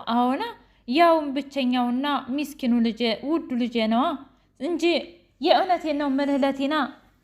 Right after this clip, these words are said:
ሲያንሳት ነው፣ ሞት ሲያንሳት ነው። እንደ አባዬ ግን ግድያን የምትደግፈው አይመስለኝም ነበር እኮ።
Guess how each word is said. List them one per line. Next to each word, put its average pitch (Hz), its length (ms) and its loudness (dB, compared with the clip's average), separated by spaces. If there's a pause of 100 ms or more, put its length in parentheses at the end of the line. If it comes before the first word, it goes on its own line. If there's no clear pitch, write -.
(280)
ሲያንሳት 277 640 2
ነው፣ 202 120 -8 (140)
ሞት 320 320 2
ሲያንሳት 240 600 -2
ነው። 208 100 -10 (100)
እንደ 269 260 -2
አባዬ 254 360 -2 (500)
ግን 381 240 4 (140)
ግድያን 294 500 2
የምትደግፈው 262 760 -4
አይመስለኝም 226 640 -4
ነበር 214 320 -2
እኮ። 214 140 -12